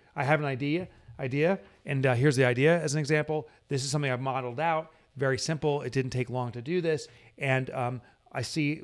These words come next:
what the reception is among a beta group. Then we go to the core competency. As a author, actually delivering a speech on a concept is excellent because you have to consolidate, um, the core concept,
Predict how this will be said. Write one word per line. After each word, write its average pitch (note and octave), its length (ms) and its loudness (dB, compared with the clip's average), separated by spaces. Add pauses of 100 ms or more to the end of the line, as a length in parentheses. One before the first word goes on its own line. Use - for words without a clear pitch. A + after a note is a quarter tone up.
(120)
what C#3 160 -6
the C3 160 -4 (100)
reception C3+ 440 -4
is A#2+ 100 -6
among A#2+ 180 -6
a A2 40 -10
beta B2+ 220 0
group. A#2 320 -12 (400)
Then F3 440 2
we D3+ 80 -4
go D#3+ 100 4
to D3+ 120 -8
the D3 60 -4
core D3 200 -2
competency. C3+ 680 -6 (400)
As D3 240 -2
a C#3+ 140 2
author, D3+ 380 0
actually C3 360 -6
delivering C3+ 420 -6
a A#2+ 80 -14
speech G3+ 500 -6
on D#3 140 -6
a C3 40 -8
concept B2 500 -8
is A#2 120 -14
excellent A#2 360 -10
because B2+ 380 -4 (200)
you C#3+ 120 -6
have C#3+ 120 -4
to - 80 -6
consolidate, C#3+ 1040 -4 (280)
um, B2 380 -2 (140)
the C3+ 260 2
core D#3 320 4
concept, C#3 640 0